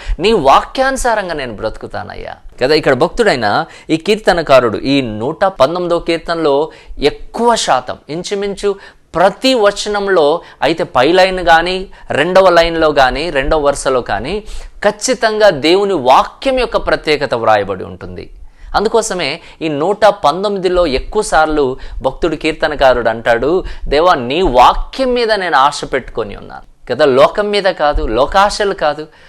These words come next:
ధనం మీద, డబ్బు మీద కదా, సంపాదన మీద ఆశలు కాదు, "దేవా, నీ వాక్యం మీద ఆశ పెట్టుకొని ఉన్నాను." ఎందుకు అంటే కదా, "నీ వాక్యమును బట్టి నేను నడుచుకొందును."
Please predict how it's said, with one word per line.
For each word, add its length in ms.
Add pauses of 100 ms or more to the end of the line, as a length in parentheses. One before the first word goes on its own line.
(120)
ధనం 400
మీద, 180 (160)
డబ్బు 340
మీద 380 (540)
కదా, 180
సంపాదన 640
మీద 220
ఆశలు 380
కాదు, 260
"దేవా, 300
నీ 100
వాక్యం 600
మీద 160
ఆశ 240 (100)
పెట్టుకొని 380
ఉన్నాను." 380 (260)
ఎందుకు 400
అంటే 600 (240)
కదా, 180
"నీ 240
వాక్యమును 840
బట్టి 280
నేను 260
నడుచుకొందును." 800